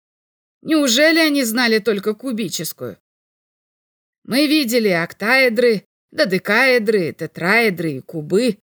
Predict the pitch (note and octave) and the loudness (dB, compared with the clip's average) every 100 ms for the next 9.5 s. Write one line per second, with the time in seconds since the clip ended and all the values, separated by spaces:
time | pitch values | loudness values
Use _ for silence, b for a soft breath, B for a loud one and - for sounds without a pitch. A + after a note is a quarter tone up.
0 | _ _ _ _ _ _ _ _ - F#3 | _ _ _ _ _ _ _ _ -4 0
1 | C4 D4 C4+ G#3 A3+ C4 B3 F#3+ A3+ G3+ | 2 4 2 2 0 2 0 0 0 0
2 | G#3 A#3 C4+ A3 F3 D#3+ _ _ _ _ | 0 0 0 0 -4 -8 _ _ _ _
3 | _ - F3+ F#3+ G3 F3+ G#3 F#3 - F#3 | _ -12 -4 -2 0 0 0 0 -4 -6
4 | A3+ B3+ F#3+ F#3 F3 D#3+ _ _ _ _ | -2 -2 -2 -2 -4 -6 _ _ _ _
5 | _ _ _ _ D#4 E4 D4 A#3 C#4+ C#4 | _ _ _ _ -2 2 2 0 2 2
6 | A#3+ A#3+ C4 C#4 A#3 B3+ F#3+ F3 D#3+ - | 2 2 0 0 0 2 2 0 -6 -10
7 | _ _ _ _ _ _ _ _ _ _ | _ _ _ _ _ _ _ _ _ _
8 | _ _ - D#3 E3 - G#3+ C4+ D4 C4+ | _ _ -12 -8 -4 -2 2 2 2 2
9 | A3+ F#3+ E3+ - C#3 | 2 0 -2 -8 -20